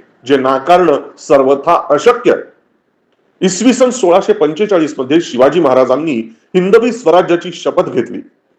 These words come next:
त्याच कालखंडात समर्थांनी सातारा, चाफळ या भागात आपल्या कार्यास सुरुवात केली. हा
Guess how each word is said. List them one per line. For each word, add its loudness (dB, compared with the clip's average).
त्याच 2
कालखंडात 0
समर्थांनी -4
सातारा, 2
चाफळ 0
या 4
भागात 2
आपल्या 0
कार्यास 0
सुरुवात 0
केली. -10
हा 2